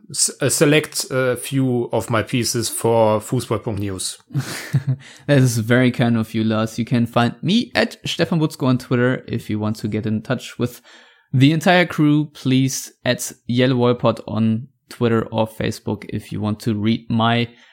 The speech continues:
Speaker 2: written content, go to theyellowwall dot net and pledge one buck via Patreon, and then you will get all the access to all the articles on there. And if you want to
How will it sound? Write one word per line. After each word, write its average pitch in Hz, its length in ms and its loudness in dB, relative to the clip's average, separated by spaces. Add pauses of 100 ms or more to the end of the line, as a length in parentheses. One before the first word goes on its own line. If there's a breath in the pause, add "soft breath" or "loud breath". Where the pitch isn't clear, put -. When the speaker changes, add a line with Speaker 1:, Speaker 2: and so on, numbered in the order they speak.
(140)
Speaker 2:
written 170 260 2
content, 143 560 0
go 123 160 4
to 127 260 0
theyellowwall 160 680 2
dot 143 180 2
net 143 360 0 (100)
and 113 420 -2 (120)
pledge - 480 -4
one 123 340 2
buck 123 320 2
via 117 240 2
Patreon, 113 540 0
and 107 180 0
then 107 200 0
you 104 120 0
will 104 220 0
get - 240 -4
all 139 340 2
the 135 180 0
access 120 360 -2
to - 160 -4
all 110 200 2
the 113 220 -2 (480)
articles 113 500 -2
on 120 200 4
there. 127 280 2 (720 loud breath)
And 107 280 0
if - 180 -6
you 104 60 -2
want 107 180 0
to - 240 0